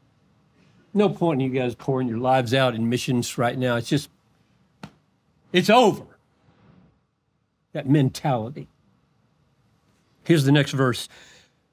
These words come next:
"The one who endures to the end will be saved, and this gospel of the kingdom will be proclaimed throughout the whole world as a testimony to all the nations, and then the end will come."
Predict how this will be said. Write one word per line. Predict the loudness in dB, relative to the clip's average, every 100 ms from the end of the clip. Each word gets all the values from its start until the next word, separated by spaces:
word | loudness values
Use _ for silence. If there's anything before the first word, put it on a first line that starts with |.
| _ 0
"The | 4
one | 6 6
who | 4
endures | 4 2 2
to | 0
the | 2 2
end | 2
will | 2
be | -2
saved, | -4 0 4 4 2 -2 -12 -20 _
and | 2 4
this | 2
gospel | 2 2 2 0 0 0
of | 0
the | -2
kingdom | 2 4 4 4
will | 4
be | 2
proclaimed | -2 -2 -4 0 2 4 2 0 -10 -2
throughout | 2 2 2
the | 0
whole | 4 4 4
world | 4 4 4 2 0 -10 -2
as | 0
a | 2
testimony | 2 2 2 2 2 2
to | 0
all | 2 4 4
the | 4
nations, | 4 2 2 2 2 0 -12 0
and | 2 4
then | 4 4
the | 2 2
end | 2 4
will | 0
come." | 0 -2 -2 -6